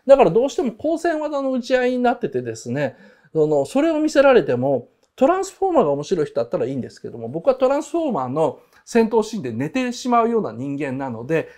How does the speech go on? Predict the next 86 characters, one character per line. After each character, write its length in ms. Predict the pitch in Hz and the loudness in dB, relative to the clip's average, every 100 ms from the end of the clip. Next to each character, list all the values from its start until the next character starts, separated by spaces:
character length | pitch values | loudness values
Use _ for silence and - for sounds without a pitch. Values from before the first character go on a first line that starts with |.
| _ _ | _ _
派 340 | - 226 240 339 | -6 -4 -2 0
手 20 | |
な、 400 | 254 180 156 - _ _ _ - | 2 2 2 -4 _ _ _ -4
な 180 | 165 | -2
ん 60 | 170 | -2
か 120 | 143 | -6
こ 260 | 123 127 - _ - | -8 -10 -10 _ -2
う、 40 | |
絵 60 | 170 | -2
面 280 | 226 294 294 | 0 0 0
の 140 | 269 | 0
い 180 | 277 247 | -2 -4
い、 140 | 139 _ _ | -6 _ _
な 220 | - 151 | -8 -8
ん 40 | 139 | -6
だ 100 | 120 | -8
ろ 80 | |
う 20 | 131 | -6
な、 160 | 147 | -8
あ 160 | 139 135 | -8 -8
の、 520 | 123 123 127 127 127 | -6 -8 -10 -10 -12
バ 240 | 139 117 196 | -10 -6 0
ト 120 | 226 | 2
ル 120 | 151 | 2
が 140 | 127 147 | -2 -2
永 160 | 240 | -2
遠 160 | 247 247 | 0 -2
続 360 | 247 226 220 220 | -2 -8 -6 0
く 0 | |
と、 380 | 254 233 127 - _ _ | 6 8 6 0 _ _
カ 200 | - 269 | -2 -2
ー 40 | |
チ 140 | 262 269 | 0 0
ェ 40 | |
イ 40 | 254 | -2
ス 160 | 262 | -4
シ 240 | 233 262 233 | -6 -2 -2
ー 60 | |
ン 60 | 139 | -2
と 120 | 117 | -6
か、 440 | - 160 143 - _ | -2 -2 -2 -8 _
ト 100 | 208 | 0
ラ 120 | 233 | 0
ン 80 | 247 | 0
ス 100 | - | -2
フ 120 | 285 | 0
ォ 20 | |
ー 20 | |
マ 140 | 233 160 | 2 0
ー 60 | |
の、 280 | 143 160 147 | 0 2 2
な 140 | 135 135 | 0 -6
ん 40 | |
だ 80 | 131 | -4
か、 140 | 131 | -4
戦 240 | 127 214 214 | 6 8 8
闘 140 | 226 | 6
シ 160 | 214 226 | 6 0
ー 40 | |
ン 20 | |
と 80 | 165 | 0
か、 80 | 143 | 2
ア 60 | 151 | 4
ベ 120 | 233 | 4
ン 60 | |
ジ 60 | 226 | 4
ャ 40 | |
ー 20 | 147 | 0
ズ 40 | |
の 60 | 139 | -2
戦 220 | 160 185 | -4 -2
闘 100 | 175 | -4
シ 100 | 175 | -4
ー 140 | 131 | -6
ン、 40 | 107 | -4
全 220 | 349 392 | -2 2
部 60 | 220 | 2
眠 220 | 160 170 | 2 0
く 60 | |
な 120 | 165 147 | -2 -2
る 80 | |
ん 40 | 131 | -2
で 80 | 123 | -8
す 100 | 165 | -10
よ 80 | |
ね。 80 | 185 | -12